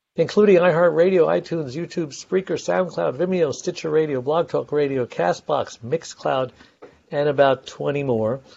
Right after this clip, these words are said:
And we are proud to be voted number two caregiver podcast of the top fifty on Player F M, and number two, I'm sorry, that should have said number one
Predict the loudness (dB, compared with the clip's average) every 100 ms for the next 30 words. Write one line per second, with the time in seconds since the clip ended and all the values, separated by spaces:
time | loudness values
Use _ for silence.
0 | _ _ _ _ -6 0 2 2 2 6
1 | 6 4 0 -2 2 2 0 2 2 2
2 | -2 -4 -4 -2 -2 -2 -4 -2 0 0
3 | -2 -2 -2 0 -2 0 -4 -8 -12 -4
4 | -4 -4 -8 _ -2 -2 -4 -2 -2 -2
5 | -2 0 0 -2 -2 -2 -4 -8 -4 0
6 | 0 -2 -2 -4 -4 -4 -2 -4 -6 -10
7 | _ _ _ _ _ -8 -4 -2 0 -2
8 | -4 -4 0 -2 0 -2 -2 -2 0 2
9 | 2